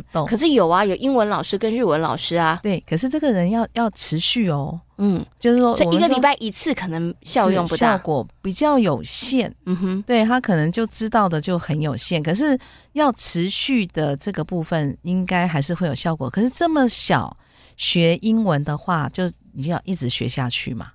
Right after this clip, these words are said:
Speaker 2: 嗯，嗯，嗯，
Speaker 1: 对呀，
Speaker 2: 嗯，嗯。
Speaker 1: 就是这个部分可能爸爸妈妈可以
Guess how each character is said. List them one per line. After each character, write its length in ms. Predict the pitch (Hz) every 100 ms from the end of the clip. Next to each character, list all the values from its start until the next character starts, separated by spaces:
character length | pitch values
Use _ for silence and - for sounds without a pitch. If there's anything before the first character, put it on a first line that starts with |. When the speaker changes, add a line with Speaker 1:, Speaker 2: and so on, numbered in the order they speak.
| -
Speaker 2:
嗯， 260 | 233 180 -
嗯， 160 | 180 -
嗯， 80 | 175
Speaker 1:
对 120 | 143
呀， 140 | 143 165
Speaker 2:
嗯， 160 | 175
嗯。 20 |
Speaker 1:
就 140 | 180 180
是 320 | 170 170 151
这 160 | 160 175
个 100 | 147
部 140 | 160
分 200 | 160 151
可 100 | 139
能 100 | 131
爸 140 | 131 120
爸 100 | 127
妈 140 | 135
妈 240 | - 104 117
可 140 | -
以 340 | 147 139 -